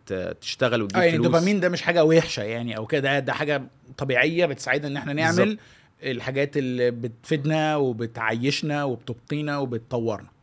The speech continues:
Speaker 1: آه، بالظبط. فهي دي مش حاجة، آه، مضرة، بالعكس دي حاجة صالحة يعني. فرجوعا بقى لل-،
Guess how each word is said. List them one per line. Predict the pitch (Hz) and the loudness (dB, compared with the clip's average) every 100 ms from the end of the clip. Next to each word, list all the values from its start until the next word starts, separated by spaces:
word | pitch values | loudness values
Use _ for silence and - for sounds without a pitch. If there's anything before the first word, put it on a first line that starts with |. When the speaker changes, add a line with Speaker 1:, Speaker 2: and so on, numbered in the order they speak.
| - | 2
Speaker 1:
آه، | 196 | 2
بالظبط. | 151 196 190 - - | 4 4 6 4 0
فهي | - 170 170 - 143 185 | 2 4 4 0 0 2
دي | 170 | 2
مش | 185 - | 0 0
حاجة، | - 160 156 151 143 - - | 2 2 2 2 2 -2 -8
آه، | 110 107 104 | -4 -2 -2
مضرة، | 104 117 143 180 | 0 2 2 4
بالعكس | 151 143 | 2 0
دي | 127 | -4
حاجة | 127 123 113 - | -2 0 0 -4
صالحة | - 110 104 104 80 | -4 0 0 0 -4
يعني. | - - - _ - _ | -8 -14 -20 _ -20 _
فرجوعا | - 202 214 - - _ _ - 143 160 160 | 0 4 4 2 -4 _ _ -4 0 4 6
بقى | 143 147 | 6 4
لل-، | 127 120 107 101 95 87 80 | 4 2 0 -4 -4 -6 -8